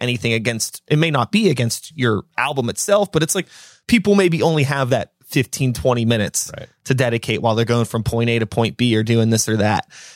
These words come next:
Speaker 1: And, but it's like, why not just, and then afterwards, like, okay, well, people aren't listening to the second half of this record, right? So I'm gonna promote it again. But everybody's like, "Well, I already listened to it," even if they're not thinking about that they didn't listen to the second half.
Speaker 2: Right.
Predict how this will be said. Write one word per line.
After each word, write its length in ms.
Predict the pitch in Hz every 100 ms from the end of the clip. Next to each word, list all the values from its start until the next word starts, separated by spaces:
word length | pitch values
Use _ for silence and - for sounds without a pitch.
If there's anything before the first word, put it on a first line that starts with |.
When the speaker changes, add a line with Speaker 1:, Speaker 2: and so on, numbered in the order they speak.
| - -
Speaker 1:
And, 420 | 139 123 120 117 - -
but 160 | 151 139
it's 200 | 143 -
like, 300 | 127 117 - _ _ _
why 260 | 135 139 143
not 300 | 143 143 -
just, 440 | - 127 - - - _ _ _ _ -
and 100 | 190
then 520 | 214 170 143 143 170 _ _
afterwards, 720 | 143 190 - 120 110 110 113 117
like, 300 | 110 - - _ _ _ _ _ _ _ _ _ _ -
okay, 340 | 160 151 120
well, 400 | 117 117 113 120 -
people 260 | 175 139 143
aren't 140 | 127
listening 280 | 123 - 117
to 60 | 101
the 100 | 107
second 260 | 110 107
half 180 | 117 107
of 60 | 107
this 160 | -
record, 280 | - - -
right? 240 | 98 87 -
So 120 | 143
I'm 80 | 151
gonna 180 | 143
promote 360 | 123 131 135 123
it 120 | 117
again. 280 | 120 123 110
But 120 | 110
everybody's 360 | 127 131 139 139
like, 120 | 135
"Well, 140 | 147 143
I 120 | 165
already 200 | 156 139
listened 340 | 160 - 127
to 120 | - 92
it," 100 | 139
even 200 | 143 151
if 120 | -
they're 120 | 180
not 200 | 208 -
thinking 320 | - 196 175
about 260 | 143 131 123
that 100 | 123
they 100 | 131
didn't 200 | 135 123
listen 220 | 135 123
to 100 | 127
the 80 | 113
second 280 | 127 117 -
half. 420 | 139 113 110 -
Speaker 2:
Right. 220 | 73 71